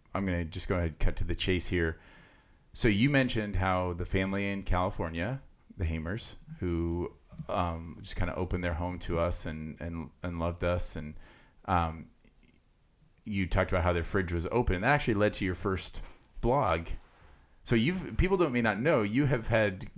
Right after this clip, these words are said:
several forays into, into blogging and, um, potential of reality television and all this fun stuff. And so, do you wanna tell them what your first blog was for cooking?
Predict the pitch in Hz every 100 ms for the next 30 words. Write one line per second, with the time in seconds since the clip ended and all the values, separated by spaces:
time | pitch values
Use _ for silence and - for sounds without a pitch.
0 | 107 - - 127 123 127 110 - 117 110
1 | 95 90 85 101 98 - 101 95 95 95
2 | 95 - - - - _ - - 104 -
3 | 101 95 92 85 107 110 113 104 101 98
4 | 98 87 87 87 85 92 - 98 90 87
5 | 87 - - - - - 101 - 92 85
6 | 90 92 98 95 92 98 98 95 92 92
7 | 87 90 76 87 80 80 80 87 90 85
8 | 85 - - 101 90 - - 92 85 -
9 | - 95 90 - 85 85 92 - - -
10 | - - - - 107 110 104 104 107 123
11 | 117 110 - 101 80 - 104 - - 92
12 | 92 110 110 - - _ _ _ _ -
13 | _ 107 95 107 - 98 98 92 123